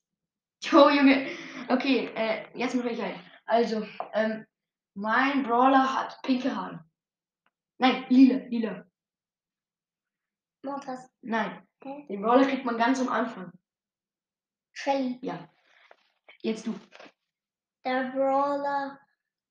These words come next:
Speaker 1: Du kannst kurz überlegen.
Speaker 2: Der Brawler ist grün.
Speaker 1: Grün, Spike.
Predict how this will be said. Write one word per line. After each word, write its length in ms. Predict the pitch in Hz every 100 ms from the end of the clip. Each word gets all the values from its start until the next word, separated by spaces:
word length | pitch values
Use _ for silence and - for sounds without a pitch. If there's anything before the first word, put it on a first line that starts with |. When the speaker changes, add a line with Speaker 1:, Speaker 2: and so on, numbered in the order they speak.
| _
Speaker 1:
Du 80 | -
kannst 160 | 214
kurz 120 | 190 185
überlegen. 440 | 180 202 226 247 _ _ _ _ _ _ _ _ _ _ _ _ _
Speaker 2:
Der 120 | 254
Brawler 760 | 254 269 277 277 269 262 247 -
ist 280 | 269 254 -
grün. 540 | - 285 277 254 - _ _ -
Speaker 1:
Grün, 400 | 262 294 262 -
Spike. 480 | - 240 - -